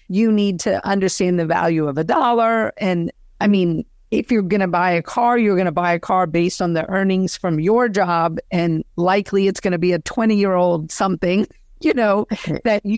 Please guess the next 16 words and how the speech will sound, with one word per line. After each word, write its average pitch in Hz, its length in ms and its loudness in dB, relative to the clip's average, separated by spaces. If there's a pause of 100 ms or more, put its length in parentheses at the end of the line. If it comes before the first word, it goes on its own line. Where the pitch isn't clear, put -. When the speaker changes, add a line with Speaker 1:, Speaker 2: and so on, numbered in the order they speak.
(160)
Speaker 1:
can 214 180 2
afford. 196 800 0 (100)
And 190 380 0 (240)
it 240 140 0
is 233 260 -2
fascinating 185 920 0
to - 120 -8
me 165 240 0
because 190 500 -2 (440)
I 233 300 2
just 233 280 -2
worry 196 600 0
so 254 500 -2
much 233 680 -2 (360)
about 196 440 0
children 185 680 0